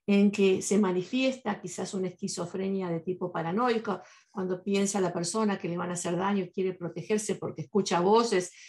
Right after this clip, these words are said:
que le dicen que tiene que protegerse, por ejemplo. Ese periodo en que aparecen esas, esas, ah, esos síntomas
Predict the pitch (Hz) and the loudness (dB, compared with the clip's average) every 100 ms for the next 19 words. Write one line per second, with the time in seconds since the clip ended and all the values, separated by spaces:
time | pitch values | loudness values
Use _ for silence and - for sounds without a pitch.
0 | - - 208 180 226 226 208 185 175 185 | -20 0 2 4 4 2 0 0 -2 -2
1 | 175 165 160 156 - 175 240 220 190 - | -4 -6 -6 -6 -8 -2 0 2 0 -4
2 | - 185 180 262 247 208 190 - _ - | -8 -8 -6 -4 -2 -2 -4 -6 _ -20
3 | _ 254 320 320 254 247 254 247 226 202 | _ -2 0 0 2 4 6 6 6 4
4 | 185 - 175 247 294 311 233 - 208 233 | 0 -2 0 0 0 -2 -4 -2 0 0
5 | 233 220 214 - _ _ _ _ 214 214 | 0 -2 -4 -10 _ _ _ _ 0 0
6 | 233 214 - 165 156 151 151 147 165 208 | 0 -2 -2 -6 -6 -8 -12 -16 -2 2
7 | 214 202 220 226 233 294 370 427 | 2 2 6 4 4 4 4 2